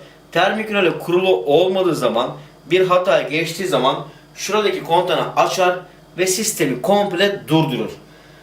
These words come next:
Kumanda sigortasından termik rölenin kontağına, yani N C kapalı kontağına, normalde close kontağının girişine bağlanır. Çıkışından ise biz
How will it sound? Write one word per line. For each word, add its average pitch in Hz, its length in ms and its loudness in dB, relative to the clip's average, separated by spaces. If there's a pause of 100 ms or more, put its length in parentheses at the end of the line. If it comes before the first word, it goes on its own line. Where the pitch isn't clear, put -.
(380)
Kumanda 226 420 2
sigortasından 156 960 0
termik 185 440 0
rölenin 175 400 0
kontağına, 165 420 2
yani 131 280 0
N 147 320 4
C 151 420 2
kapalı 143 420 0
kontağına, 165 460 0
normalde 147 600 0
close 165 320 0
kontağının 151 640 0 (440)
girişine 180 480 0
bağlanır. 180 380 2 (420)
Çıkışından 208 800 -4
ise 151 420 -2 (760)
biz - 380 -4